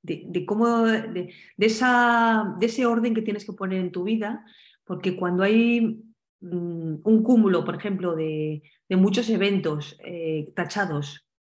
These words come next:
o, o sea, si ta-, eh, migrados, quiero decir,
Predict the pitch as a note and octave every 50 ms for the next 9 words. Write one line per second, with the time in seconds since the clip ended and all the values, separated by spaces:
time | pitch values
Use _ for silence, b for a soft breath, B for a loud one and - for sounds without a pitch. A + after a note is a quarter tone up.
0 | _ _ _ _ - - G3 G3 F#3+ G3 F#3+ F3+ F#3 F3+ - - F#3 D3+ F3+ D#3+
1 | D#3+ E3+ E3+ E3+ E3+ E3+ E3+ F3 F3+ F3 F3 G3+ G#3+ G#3 F#3 E3 D3 D3 C#3+ -
2 | _ _ _ _ - - _ - F#3 E3 E3+ E3 D#3+ D3+ - F#3 E3 D3 B B